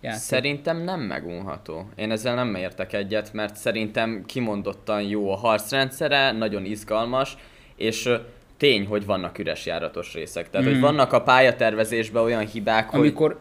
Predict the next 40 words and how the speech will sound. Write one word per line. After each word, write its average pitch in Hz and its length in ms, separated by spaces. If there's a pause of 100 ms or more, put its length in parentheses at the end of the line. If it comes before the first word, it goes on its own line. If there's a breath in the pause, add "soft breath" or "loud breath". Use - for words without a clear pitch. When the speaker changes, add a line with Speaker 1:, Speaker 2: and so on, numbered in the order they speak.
Speaker 1:
hát - 300 (220)
igen, 143 300
mert 139 200
Speaker 2:
amikor 143 260
mész 151 200
egyik 180 140
Speaker 1:
érezhető, 180 300
Speaker 2:
helyről 127 80
a 127 100
Speaker 1:
nem 147 100
sok 139 40
Speaker 2:
másikra, 143 240
Speaker 1:
pénzből 139 280
Speaker 2:
és - 60
Speaker 1:
készült. 123 440
Speaker 2:
igen, 120 400 (160)
hát 135 220
ezt - 220
harminc 107 500
fős 76 240
fejlesztő 73 480
csapat - 300
csinálta, 78 460
azt 95 140
hiszem. 139 340
Speaker 1:
Igen. 110 220 (380 loud breath)
Speaker 2:
És, 123 360
ö, 127 380 (920)
és 123 180
Speaker 1:
Köszönöm, 123 180
Speaker 2:
van, 139 120
Speaker 1:
Tomi. 135 120
Speaker 2:
vannak, 131 400
és 127 160
a 123 260
grafikája 127 640
az 123 140
nyilván 107 400
nem 98 180
egy - 360